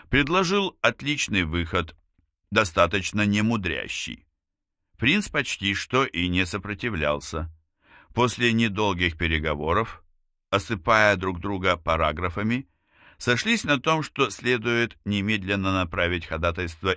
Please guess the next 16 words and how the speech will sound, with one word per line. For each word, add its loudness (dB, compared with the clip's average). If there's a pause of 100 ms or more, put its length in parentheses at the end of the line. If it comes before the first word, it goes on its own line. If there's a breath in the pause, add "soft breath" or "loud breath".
императрице -4 (360 loud breath)
с -18
просьбой 2
отменить 0
указ 2
об 0
островах, 2 (380 soft breath)
как 4
фактически -2
устаревший 0 (360)
и 4
не 2
соответствующий -2
современным -2
политическим -6
условиям. -2